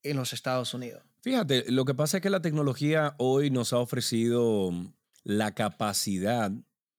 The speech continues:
Speaker 2: y la habilidad para nosotros tener, bueno, eh, valga la, valga la, la, la similitud, nuestro propio canal. Fíjate como tú, una persona que,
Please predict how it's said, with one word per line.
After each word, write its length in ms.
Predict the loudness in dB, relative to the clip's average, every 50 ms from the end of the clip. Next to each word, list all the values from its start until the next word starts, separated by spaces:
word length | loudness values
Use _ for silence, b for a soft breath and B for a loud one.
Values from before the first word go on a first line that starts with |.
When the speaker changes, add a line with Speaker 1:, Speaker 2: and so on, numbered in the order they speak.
| _ _ _ _ _ _ _ _ -16 -10 _
Speaker 2:
y 120 | -2 0
la 240 | 2 2 2 2 0
habilidad 640 | 0 0 0 0 0 0 0 0 0 0 0 0 -2
para 200 | -2 -2 -2 -2
nosotros 400 | -2 -4 -4 -6 -6 -6 -6 -4
tener, 400 | -2 -2 0 0 0 0 -2 -6 -14 _ _ _ _ _ _ _ _ _ _ _
bueno, 340 | _ -4 -2 -2 -2 -6 _ _ _ _ _ _
eh, 320 | -8 -8 -8 -6 -8 -10 -14 -18 -16 -10
valga 280 | -6 -6 -4 -2 -2
la, 140 | -4 -6 _ B B B B B
valga 280 | -2 0 2 2 4 4
la, 240 | 4 2 2 0 -2
la, 540 | -2 0 0 2 2 0 0 -2 -4 -8 -12 -8
la 160 | -4 -2 -2
similitud, 640 | 0 0 0 0 0 0 0 0 0 0 0 0 -2
nuestro 500 | -2 0 2 2 2 0 0 -2 -2 -2
propio 340 | 0 0 0 0 0 -2 -2
canal. 460 | -2 -2 -2 -2 -2 -2 -2 -4 -8 b b b b b b b b b b _
Fíjate 360 | -2 0 0 2 0 -2 -2
como 260 | 0 0 0 0 0
tú, 240 | 2 2 4 4 4
una 300 | 2 0 0 0 0 0
persona 420 | -2 -2 -2 0 0 0 0 -2
que, 400 | -2 -2 -2 -2 -2 -2 -4 -8